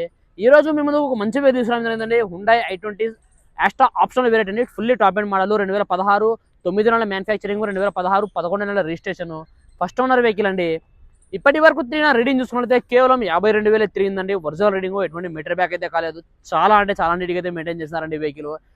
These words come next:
As it is కస్టమర్ కండిషన్లో అయితే వెహికల్ చూపిస్తున్నారండి. ఇంకా వెహికల్ వాషింగ్ కూడా చేయలేదు, రబ్బింగ్ చేయలేదు, డ్రై క్లీనింగ్ చేయలేదు, ఏమే కానీ బండికి ఏం కూడా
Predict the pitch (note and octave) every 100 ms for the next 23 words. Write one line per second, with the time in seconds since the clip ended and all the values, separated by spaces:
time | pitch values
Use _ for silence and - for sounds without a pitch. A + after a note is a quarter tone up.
0 | _ - E3+ G3 C4+ - G3 - A#3 A3+
1 | A3+ A3+ A3+ G#3+ F#3+ G3 F#3+ F3+ G3 F3+
2 | G3+ G3 F#3+ F#3+ - G3+ G3 _ _ D3+
3 | E3+ G3 A3+ A#3 G3+ G#3+ A3 A3 E3 D#3
4 | G#3 G#3 G3+ G#3+ E3+ E3 G3+ G#3 G3+ G3
5 | G#3 F3+ F3 G3+ A#3 A#3 A3+ G#3+ F#3+ G3
6 | G#3+ G#3 _ _ - F#3+ A#3 A#3+